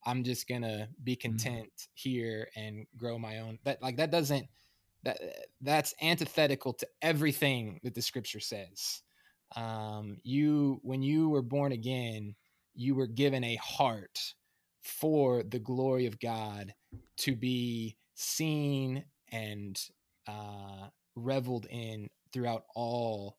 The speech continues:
Speaker 1: the globe. Um, and if you don't have
Speaker 2: Right.
Speaker 1: that, then I th-, I think y-, you really need to be doing some deep, uh, soul searching to, and, and see if you truly understand who God is,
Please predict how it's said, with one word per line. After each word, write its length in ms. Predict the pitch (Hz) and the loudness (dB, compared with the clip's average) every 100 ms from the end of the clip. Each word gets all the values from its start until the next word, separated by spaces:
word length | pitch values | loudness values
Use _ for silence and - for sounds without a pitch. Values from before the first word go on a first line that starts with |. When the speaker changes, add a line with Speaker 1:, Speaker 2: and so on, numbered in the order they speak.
| - | -14
Speaker 1:
the 80 | 113 | -12
globe. 400 | 104 98 90 - - _ _ _ _ _ _ - | -10 -10 -12 -20 -20 _ _ _ _ _ _ -12
Um, 540 | 101 101 98 95 98 - | -10 -10 -10 -12 -12 -10
and 120 | 107 | -8
if 120 | 107 | -2
you 60 | 147 | 0
don't 160 | 147 | 0
have 240 | 113 139 139 | 2 2 2
Speaker 2:
Right. 180 | 113 104 | 0 -6
Speaker 1:
that, 120 | 90 | -6
then 100 | 120 | -4
I 60 | 120 | -4
th-, 120 | - | -6
I 80 | 113 | -8
think 320 | 117 165 160 - | -6 -4 -4 -6
y-, 200 | 127 123 | -12 -6
you 180 | 123 127 | -4 0
really 280 | 139 147 123 | 2 2 0
need 120 | 120 | -2
to 60 | |
be 140 | 110 113 | -4 -4
doing 260 | 117 117 | -4 -4
some 320 | 113 110 107 107 117 113 | -6 -8 -10 -10 -10 -2
deep, 320 | 131 120 - _ _ _ _ _ - | 0 -2 -8 _ _ _ _ _ -14
uh, 300 | - 110 104 - | -8 -6 -6 -4
soul 560 | - 135 127 117 110 - | 0 4 4 4 0 -2
searching 680 | - 113 107 110 104 104 - _ - | -4 -2 -4 -4 -6 -10 -14 _ -8
to, 220 | - 113 - - | -4 -4 -6 -10
and, 160 | 110 104 | -8 -6
and 120 | 113 | -6
see 180 | - 117 | -4 -4
if 100 | 123 | -4
you 80 | |
truly 380 | 117 - 135 123 | -6 -4 -2 -4
understand 760 | 110 104 - 120 120 107 101 98 - _ _ _ | -6 -6 -6 -6 -8 -8 -10 -12 -16 _ _ _
who 180 | - 131 | -2 0
God 300 | 123 120 113 | 0 0 -2
is, 600 | 113 110 104 104 - - | -2 -2 -4 -4 -6 -6